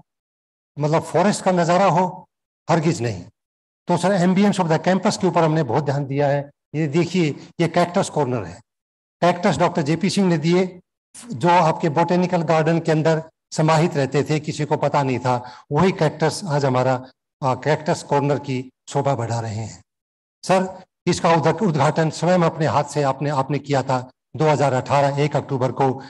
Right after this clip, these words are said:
Diamond Jubilee, आ, Park, and this is the structure which will always indicate the contribution, the support that you have provided as Director General of I C R to Kajri। This is the ambience of the farm।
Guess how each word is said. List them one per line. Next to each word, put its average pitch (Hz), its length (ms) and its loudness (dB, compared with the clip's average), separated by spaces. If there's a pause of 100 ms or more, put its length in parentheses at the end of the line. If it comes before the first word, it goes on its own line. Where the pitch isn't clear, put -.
(140)
Diamond 160 320 2
Jubilee, 131 340 -4 (420)
आ, 131 100 2
Park, - 680 0 (180)
and 135 140 0
this 156 180 -2
is 160 100 0
the 143 100 2
structure 160 480 -2 (420)
which 165 200 -4
will 175 160 2
always 175 520 2
indicate 143 680 -2 (360)
the 135 140 -4
contribution, 160 800 0 (360)
the 123 100 -2
support 170 540 2 (120)
that 185 220 2
you 175 120 2
have 147 180 0
provided 131 600 -2
as 147 180 -2
Director 156 300 0
General 135 300 -2
of 127 140 -6
I 120 100 -2
C - 180 -6
R 113 120 -2 (320)
to 151 80 0
Kajri। 110 440 -2 (1300)
This 208 180 0
is 233 80 2
the 190 100 2
ambience 190 340 2
of 151 100 -2
the 151 100 2
farm। 135 380 0